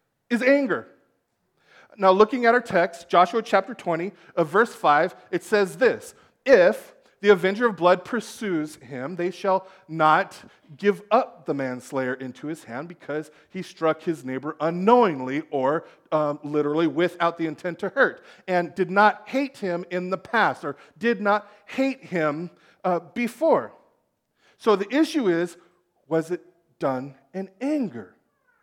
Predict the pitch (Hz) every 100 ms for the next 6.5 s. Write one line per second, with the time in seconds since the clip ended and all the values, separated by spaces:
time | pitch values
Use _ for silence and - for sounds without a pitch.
0 | _ _ _ _ _ 185 190 196 254 262
1 | - - 208 160 151 180 165 220 220 233
2 | 233 151 196 - - - 196 220 269 -
3 | 196 180 190 185 _ _ - 185 190 190
4 | _ _ - 294 269 208 - 139 160 196
5 | 302 269 190 170 175 - _ 190 190 202
6 | 208 214 180 180 175